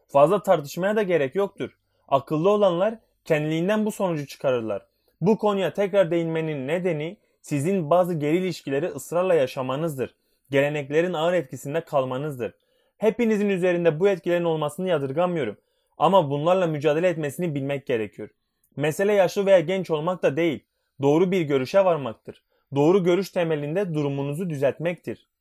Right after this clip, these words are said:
Bu konuda muazzam çocukluğu, düşürülmüşlüğü ve ilişkilerdeki sağlıksızlığı görmek pratik olarak ne anlama gelir?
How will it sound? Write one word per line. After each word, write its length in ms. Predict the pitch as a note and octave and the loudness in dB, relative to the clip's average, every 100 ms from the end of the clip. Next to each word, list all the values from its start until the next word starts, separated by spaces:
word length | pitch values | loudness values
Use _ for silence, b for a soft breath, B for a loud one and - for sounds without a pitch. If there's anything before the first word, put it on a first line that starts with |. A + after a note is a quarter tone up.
| _ _ _ _ | _ _ _ _
Bu 160 | D#3 G#3+ | -2 0
konuda 340 | A3 G#3 G3+ | 2 2 2
muazzam 500 | G3+ F3 E3+ D#3+ G#3 | 2 4 2 2 0
çocukluğu, 640 | G3+ F3+ C#3+ C3 B2+ D#3 F3+ _ _ | 0 -2 -2 -4 -2 -2 -4 _ _
düşürülmüşlüğü 880 | C#3+ - D3+ C#3+ C#3 C3 - C#3 D#3 _ _ D3+ | -4 -2 0 0 -4 -6 -6 -6 -6 _ _ -2
ve 140 | F#3+ | 0
ilişkilerdeki 680 | F3 D3+ - D3 C#3 C#3 F3+ | 0 -4 2 2 4 0 -4
sağlıksızlığı 680 | - D#3 D3 - C3+ C3+ F3+ | 0 0 0 -4 -6 -2 0
görmek 480 | D3+ C#3 B2+ C#3+ - _ _ _ | 2 0 0 -6 -10 _ _ _
pratik 360 | D3 C#3+ F3+ - | 2 2 2 0
olarak 280 | F#3 F3+ D#3+ | 2 2 0
ne 120 | G3 | -2
anlama 340 | G#3+ F#3+ D#3 | -2 -2 -2
gelir? 420 | C#3 C#3 F3 G3+ | -2 -2 -2 -6